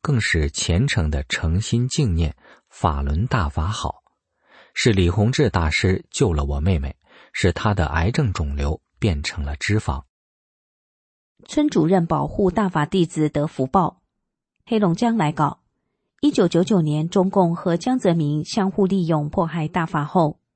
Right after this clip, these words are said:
Speaker 2: 黑龙江省哈尔滨双城区某村的一个大法弟子被恶警绑架，村主任就随该大法弟子的家属一起去市公安局要人。村主任当着国保大队长的面说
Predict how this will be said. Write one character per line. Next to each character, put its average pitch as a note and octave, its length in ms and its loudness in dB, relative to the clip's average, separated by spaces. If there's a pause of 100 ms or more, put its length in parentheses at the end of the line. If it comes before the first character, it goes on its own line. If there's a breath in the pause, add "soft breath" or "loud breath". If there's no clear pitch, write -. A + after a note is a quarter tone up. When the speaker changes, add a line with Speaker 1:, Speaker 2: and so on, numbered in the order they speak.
(400)
Speaker 2:
黑 A3+ 140 0
龙 G3 180 2
江 C4 220 2
省 D3 260 0
哈 G3 200 -6
尔 F3 160 0
滨 F#3+ 260 2
双 B3+ 240 0
城 F3+ 240 0
区 A#3+ 300 0
某 D3 240 -2
村 G#3 200 0
的 G3 120 0
一 E3+ 100 -2
个 E3+ 140 0
大 G#3 180 -2
法 D3+ 180 -2
弟 E3 200 0
子 C#3+ 260 -4
被 E3 240 0
恶 A3 180 0
警 D#3+ 220 -2
绑 D3 220 -4
架， D#3 260 -6 (640)
村 E4 180 0
主 F3 140 4
任 E3+ 260 2
就 F3+ 160 2
随 D#3 260 0
该 F3+ 200 0
大 F3+ 180 0
法 D3+ 160 -4
弟 D#3+ 220 -2
子 - 120 -6
的 D3 120 -4
家 G#3+ 200 -2
属 D#3 360 -2
一 - 80 -2
起 E3 200 -4
去 D#3+ 280 -2
市 E3+ 240 -2
公 G3 180 2
安 G#3+ 140 2
局 D3+ 220 0
要 E3+ 160 0
人。 C#3+ 300 -4 (540)
村 A#3 220 2
主 F3+ 160 2
任 F3 200 2
当 G3+ 220 2
着 E3+ 220 2
国 E3+ 160 4
保 E3+ 160 0
大 F3+ 180 0
队 F3+ 160 2
长 D3+ 180 -2
的 C#3+ 120 -4
面 F3 180 2
说 G3 320 0